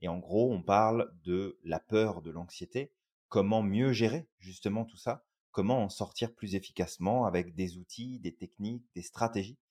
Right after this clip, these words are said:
qui ont été, euh, appuyées et validées aussi par la science, où finalement, on a été sélectionné avec Samir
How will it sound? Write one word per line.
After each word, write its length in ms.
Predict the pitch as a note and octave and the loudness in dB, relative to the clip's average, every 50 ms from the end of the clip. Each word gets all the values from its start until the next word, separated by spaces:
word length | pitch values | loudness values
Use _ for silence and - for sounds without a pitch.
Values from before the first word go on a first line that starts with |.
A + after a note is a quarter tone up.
| _ _ _ _ _ _ | _ _ _ _ _ _
qui 140 | - - | -8 -4
ont 100 | F#2+ F2+ | -4 -4
été, 460 | E2 E2+ - - G2 F#2+ G2 G#2 F#2 - - | -4 -6 -6 -2 0 0 0 0 -2 -6 -8
euh, 380 | E2+ D#2 D2+ D#2 D2+ C#2+ C#2+ D#2 E2+ D#2+ _ _ | -8 -8 -8 -8 -10 -10 -12 -16 -18 -20 _ _
appuyées 580 | - G#2 G#2 - - - A2+ A2 A2+ B2 B2+ A#2 | -2 -2 -2 -2 -14 -16 -12 -4 0 2 2 2
et 60 | G2+ | 2
validées 580 | F#2 F#2+ A2+ A2 A2 G#2+ G2 F#2+ B2 B2+ A#2+ _ _ | 2 2 2 2 2 0 -2 -2 -2 -2 -2 _ _
aussi 280 | - G2 F#2+ - - G#2 | -14 -14 -12 -12 -16 -2
par 160 | - - F2 | 0 0 0
la 100 | F2 E2+ | 0 -2
science, 420 | - - G#2+ C3+ D3 - - _ _ _ _ _ _ _ _ _ _ _ | -6 -10 -10 -10 -10 -14 -20 _ _ _ _ _ _ _ _ _ _ _
où 220 | A2 A2+ A#2+ B2 | -8 -6 -6 -6
finalement, 580 | B2 - G2+ G2 F2 F2 F#2 G#2 A#2 C3 B2+ - - | -10 -6 -4 -2 -2 -2 0 -2 -2 -2 -4 -6 -12
on 180 | F#2+ F#2 F#2 | -14 -8 -6
a 80 | E2+ E2+ | -4 -4
été 300 | F2 - _ - A2 A2+ | -6 -6 _ -2 -2 -2
sélectionné 560 | A2 - - G2+ E2+ F2+ - - G#2 F#2 G2+ G#2 | -2 -6 -10 -10 -10 -10 -12 -10 -6 -2 -2 -2
avec 160 | F2+ E2+ - | -2 -2 -8
Samir 500 | - - E2 E2+ F#2 G#2 A2 A2+ - | -8 -10 -8 -4 -2 -2 -2 -4 -6